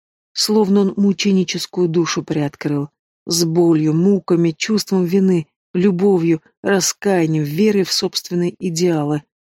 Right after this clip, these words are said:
Столько всего намешано, что я поняла, мой муж уже не Дерек, но и не воин. Но кто он? Я обратилась к собственному сердцу и поняла, он предатель для меня,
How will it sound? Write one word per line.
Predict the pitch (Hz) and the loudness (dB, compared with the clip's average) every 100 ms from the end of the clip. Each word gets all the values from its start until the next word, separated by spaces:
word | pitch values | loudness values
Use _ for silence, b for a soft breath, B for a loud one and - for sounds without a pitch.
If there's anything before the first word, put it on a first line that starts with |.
| _ _ | _ _
Столько | - - 247 196 180 | -8 -2 0 0 -2
всего | 165 180 170 | -2 -2 0
намешано, | 165 190 214 - 185 170 | 0 2 2 2 0 0
что | - 180 | -2 0
я | 175 | -2
поняла, | - 170 170 165 156 _ _ _ | 0 -2 0 0 -2 _ _ _
мой | 185 180 180 | 0 2 4
муж | 190 233 226 208 | 4 2 2 0
уже | 170 175 | 0 0
не | 165 165 | 0 -2
Дерек, | 156 208 220 202 - | 0 0 0 -2 -4
но | 175 180 185 - | -2 0 -2 -2
и | 185 | -2
не | 175 170 | -2 -2
воин. | 156 156 143 143 - _ _ _ - | -2 0 0 -4 -8 _ _ _ -8
Но | 143 | -6
кто | 135 - 233 208 | -6 -4 0 0
он? | 147 143 _ _ _ _ _ _ - | -2 -6 _ _ _ _ _ _ -8
Я | 180 165 | -2 0
обратилась | 170 165 190 180 | 2 0 0 0
к | - - | -2 -6
собственному | 185 - 175 170 165 | -4 -4 -2 0 -2
сердцу | - 208 - - | 0 -2 -2 -6
и | 170 | -4
поняла, | 185 185 175 160 _ _ _ _ | 0 0 0 -2 _ _ _ _
он | 220 185 | -2 0
предатель | 202 208 180 165 - | 0 0 0 0 -4
для | 143 156 147 | -6 -4 -2
меня, | 147 143 | -2 -4